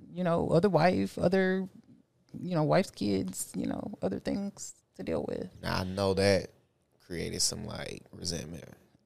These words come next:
Speaker 2: No?
Speaker 1: Um, I, I, I did have my moments, and
Speaker 2: Yeah.
Speaker 1: I have spoken to him about those
Speaker 2: Yeah,
Speaker 1: things.
Speaker 2: yeah,
Speaker 1: So,
Speaker 2: yeah.
Speaker 1: yeah, I
Speaker 2: Yeah.
Speaker 1: mean, I had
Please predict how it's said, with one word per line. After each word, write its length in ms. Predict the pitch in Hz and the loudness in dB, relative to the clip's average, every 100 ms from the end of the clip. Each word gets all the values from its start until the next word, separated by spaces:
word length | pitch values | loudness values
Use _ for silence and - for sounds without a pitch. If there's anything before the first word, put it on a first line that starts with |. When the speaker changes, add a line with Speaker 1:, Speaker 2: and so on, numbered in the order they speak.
| - | -8
Speaker 2:
No? 120 | 90 | 2
Speaker 1:
Um, 720 | 262 381 415 415 415 415 415 - - _ _ _ | 2 2 -2 -2 -4 -4 -6 -10 -18 _ _ _
I, 180 | - 247 | 6 8
I, 340 | 220 254 247 220 | 8 8 8 6
I 40 | |
did 340 | 208 208 208 | 6 6 6
have 220 | 180 180 180 | 8 8 8
my 140 | 170 | 6
moments, 480 | 170 147 151 160 - | 6 6 4 2 2
and 300 | 160 165 165 | 4 4 4
Speaker 2:
Yeah. 140 | 156 | 4
Speaker 1:
I 40 | 185 | 6
have 160 | 165 | 6
spoken 360 | - 160 156 160 | 4 0 0 0
to 100 | 160 | 0
him 180 | 170 165 | 2 4
about 300 | 147 143 - | 4 2 2
those 120 | 131 | 0
Speaker 2:
Yeah, 100 | 147 | 0
Speaker 1:
things. 220 | 131 131 | -4 -6
Speaker 2:
yeah, 180 | 92 87 | -2 0
Speaker 1:
So, 340 | 80 - - 98 | 2 0 0 -4
Speaker 2:
yeah. 120 | 90 - | -6 -6
Speaker 1:
yeah, 360 | 110 104 175 175 - | -4 -4 -4 -10 -8
I 80 | 190 | -4
Speaker 2:
Yeah. 80 | 202 | -2
Speaker 1:
mean, 120 | 190 | -2
I 80 | 202 | -4
had 320 | 196 185 | -4 -6